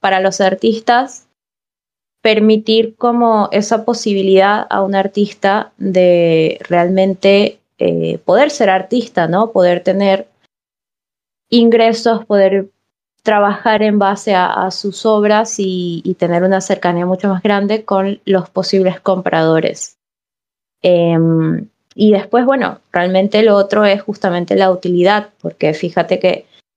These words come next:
se habla, eh, se está hablando mucho de ojalá algún día poder tener el pasaporte, eh, como un N F T, porque no,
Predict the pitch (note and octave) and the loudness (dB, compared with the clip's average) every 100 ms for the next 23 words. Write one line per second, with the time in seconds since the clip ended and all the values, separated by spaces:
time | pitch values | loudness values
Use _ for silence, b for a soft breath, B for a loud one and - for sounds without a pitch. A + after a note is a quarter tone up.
0 | _ - G3 F3+ F3+ F#3 F#3 - - _ | _ -4 0 2 2 2 2 0 -6 _
1 | F#3+ F3 F3 E3 E3+ - - - G3 G3 | 0 2 2 0 -2 -4 -10 -2 0 2
2 | G#3 G#3+ G#3+ A3+ G3+ G3 - F#3+ F#3 F#3+ | 2 0 0 0 2 2 0 -4 -2 -2
3 | G3 G3+ G#3+ G#3+ G#3+ A3+ G#3+ G3+ B3+ _ | 0 0 0 0 0 2 2 0 -4 _
4 | _ F#3 E3+ E3 F3+ F3 F3 F3 F#3+ F3+ | _ 0 0 0 -4 -2 0 0 -4 -4
5 | F3 F3 E3+ F3+ F#3+ - - E3+ E3 D#3+ | -2 -2 -2 0 -2 -2 -4 0 0 0
6 | - - E3+ D#3+ D#3+ E3 E3+ F3+ G3+ - | -2 -2 -2 -2 -2 -2 -4 -2 -2 -2
7 | - _ _ _ _ E3+ E3 D#3+ E3 E3+ | -8 _ _ _ _ -4 -2 0 2 0
8 | F3 | 0